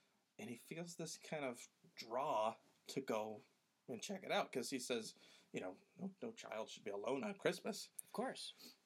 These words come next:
Speaker 1: So he carefully opens the gate, it creaks open, and he walks up the brick stairway, knocks on the door, and nothing happens.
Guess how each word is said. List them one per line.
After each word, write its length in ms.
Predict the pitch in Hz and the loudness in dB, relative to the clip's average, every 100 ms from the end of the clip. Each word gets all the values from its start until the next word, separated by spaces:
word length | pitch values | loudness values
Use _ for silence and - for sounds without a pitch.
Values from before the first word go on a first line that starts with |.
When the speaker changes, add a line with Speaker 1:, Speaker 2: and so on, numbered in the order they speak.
| - - | -20 -10
Speaker 1:
So 280 | - 120 101 - - - | -2 0 0 -8 -14 -4
he 100 | 120 | -2
carefully 480 | - 117 - 120 113 | 0 -2 0 -2 0
opens 380 | 110 117 120 | -2 -4 -4
the 80 | - | -4
gate, 360 | 127 113 123 - | -2 0 -2 -6
it 80 | - _ _ _ - | -16 _ _ _ -8
creaks 420 | - 131 123 - | 0 0 0 0
open, 340 | 120 120 135 | 0 2 0
and 80 | 120 | 0
he 60 | 120 | -2
walks 380 | 113 117 - - | 0 -2 -2 -4
up 180 | 120 - | -4 0
the 220 | 117 117 - - - - - | 0 -2 -8 -20 -20 -12 -4
brick 320 | 117 123 - | 0 0 -2
stairway, 840 | - - 123 117 120 117 117 113 - - _ _ _ _ _ _ - | -4 0 2 4 6 6 4 2 -4 -20 _ _ _ _ _ _ 2
knocks 320 | 123 131 - | 4 4 2
on 120 | 131 | 2
the 60 | 127 | 4
door, 420 | 123 117 107 131 - _ _ _ _ _ _ _ _ _ _ _ _ _ _ | 4 6 4 2 -4 _ _ _ _ _ _ _ _ _ _ _ _ _ _
and 100 | 107 | -6
nothing 220 | 104 - 110 | -6 -6 -4
happens. 460 | 123 - - - | -4 -6 -12 -14